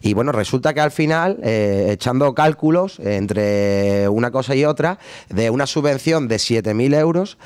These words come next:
al final se le va a quedar en unos dos mil euros, porque el banco, si pides un adelanto, eh, luego te cobra unos recargos por cada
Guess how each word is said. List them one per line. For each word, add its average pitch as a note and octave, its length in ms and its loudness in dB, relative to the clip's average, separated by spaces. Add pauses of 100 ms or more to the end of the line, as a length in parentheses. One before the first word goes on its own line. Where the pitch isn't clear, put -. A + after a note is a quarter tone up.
(140)
al A2+ 140 -2
final A2 240 -2
se - 80 -2
le C#3+ 120 0
va C#3 80 0
a C3+ 40 -2
quedar C#3 380 0
en C3 100 0
unos A#2 260 0
dos G2 140 -2
mil A2 240 2
euros, D#3 300 2
porque F#2+ 280 -4
el A2+ 60 0
banco, A#2+ 640 0
si A#2+ 200 -2
pides B2+ 300 0
un B2+ 140 2
adelanto, C#3 800 0 (260)
eh, G#2+ 680 0
luego A#2+ 600 2
te A#2 100 -2
cobra B2 240 0
unos B2 140 0
recargos C3 460 0
por B2 180 -4
cada G#2+ 560 0